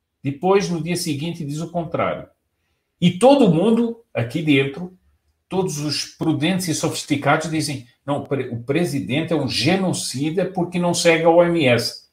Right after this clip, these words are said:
Mas qual a O M S? A O M S de ontem, a O M S de hoje, a O M S de há dois dias atrás? Olha, eu tenho um, um documento que <laughs> acho que pouca gente,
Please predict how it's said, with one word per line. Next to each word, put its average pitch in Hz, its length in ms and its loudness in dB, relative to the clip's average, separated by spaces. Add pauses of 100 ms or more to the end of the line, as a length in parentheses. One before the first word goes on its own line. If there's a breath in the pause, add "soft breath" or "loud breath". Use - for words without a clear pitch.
Mas 180 140 -2
qual 240 220 6
a 214 100 8
O 196 60 6
M 165 260 4
S? - 400 -2 (540)
A 127 100 4
O 156 100 8
M 160 160 6
S 156 240 -2
de 123 160 0
ontem, 233 800 4 (300)
a 127 100 -2
O 143 120 6
M 147 180 0
S 127 340 0
de 147 200 -4
hoje, 226 800 2 (280)
a 135 120 0
O 160 120 6
M 151 240 4
S 147 300 2
de 135 140 0
há 143 80 8
dois 180 280 0
dias 156 280 0
atrás? 220 720 0 (1120)
Olha, 123 460 -4
eu 175 220 -2
tenho 180 280 -4
um, 123 280 -6
um 123 40 -2
documento 123 640 -4
que - 140 -20
<laughs> - 120 -18
acho 123 180 -4
que - 100 -4
pouca 160 400 0
gente, 127 480 -4